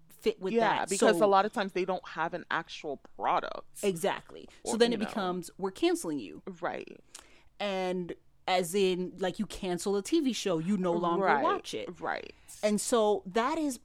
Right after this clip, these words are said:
Speaker 1: perfectly fine. Like,
Speaker 2: Right.
Speaker 1: that is the only way to get people to realize they've done something wrong. If somebody says something racist, then to tell someone, "I am no longer supporting you," is the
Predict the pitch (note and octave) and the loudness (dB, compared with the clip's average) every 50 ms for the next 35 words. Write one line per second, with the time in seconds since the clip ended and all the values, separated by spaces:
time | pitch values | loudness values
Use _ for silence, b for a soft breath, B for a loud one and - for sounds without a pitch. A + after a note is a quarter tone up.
0 | - - - - - D#4 D4+ - C#4 A#3 - A#3 B3 G#3+ - - A#3+ B3+ D4+ D#4+ | -12 -10 -8 -2 0 0 0 0 -2 -2 0 -2 -2 -2 -2 -6 -6 -4 -4 -4
1 | B3 D3+ D3+ - - E3+ F#3 G3+ - E2+ - - F3+ A3+ A#3 B3+ C#4 C4+ B3+ C#4 | -4 -4 -6 -8 -6 -2 0 0 0 0 -4 -6 -4 -4 -2 -2 -2 0 0 0
2 | C4 - - A3 A3+ A#3 A#3+ A3+ G3+ G3+ G3 G3 G#3+ - - G#3 E3 D3+ F#3+ F3+ | 0 0 -2 -2 0 0 0 0 -2 -2 -4 -4 -4 -6 -8 -8 -6 -4 -4 -6
3 | - - - A3+ - F#3+ F#3+ - - F3 F#3 F#3+ F#3+ F#3+ F3+ F3+ E3 - E3+ E3 | -6 -8 -12 -10 -10 -10 -12 -12 -12 -8 -6 -6 -4 -4 -6 -6 -6 -6 -6 -6
4 | D3+ E3 E3 E3+ D#3+ - E3+ E3 D#3+ D#3 D#3+ D3 C3+ C3 A#2+ A#2+ - - G#3+ G#3 | -4 -4 -4 -4 -4 -6 -6 -6 -4 -4 -4 -4 -6 -8 -8 -10 -8 -6 -4 -4
5 | G#3 A3+ G#3 - G#3+ G3+ - G#3 F#3 - F#3 E3+ D3 C3+ - B2+ C#3 D#3+ E3+ - | -4 -4 -4 -6 -8 -6 -6 -8 -6 -6 -6 -6 -6 -6 -8 -8 -8 -8 -8 -6
6 | - F#3+ F3+ F3 - - - - b b b b b b b b b b b - | -6 -6 -6 -6 -8 -10 -12 -16 b b b b b b b b b b b -6
7 | E3+ G3 F#3 F3 E3+ E3+ E3 - - _ _ _ _ - _ _ - _ _ - | -2 -2 0 0 0 -2 -4 -6 -10 _ _ _ _ -20 _ _ -20 _ _ -20
8 | _ - - A3+ G#3 F#3 E3+ - _ - - - B3 A3+ A3 A3 - - G#3+ G3+ | _ -8 -4 -4 -2 -4 -4 -8 _ -16 -8 -4 -2 -2 -2 -2 -2 -4 -4 -4
9 | F#3+ F3+ F3+ - - E3+ F3 F3+ F3+ F3 F3 F3+ F3+ F3 F3 F3 E3+ E3 - E3+ | -4 -4 -4 -6 -6 -6 -4 -4 -4 -4 -4 -4 -4 -6 -6 -8 -8 -8 -10 -10
10 | D#3+ - - E3 D#3+ E3 F#3 G3+ G#3+ A#3 B3 B3+ C4 C4+ b b b b b b | -10 -8 -8 -6 -6 -6 -6 -6 -6 -4 -4 -4 -4 -6 b b b b b b
11 | b - G#3+ F3+ E3+ F#3+ F#3 - | b -4 -4 -2 -4 -6 -10 -10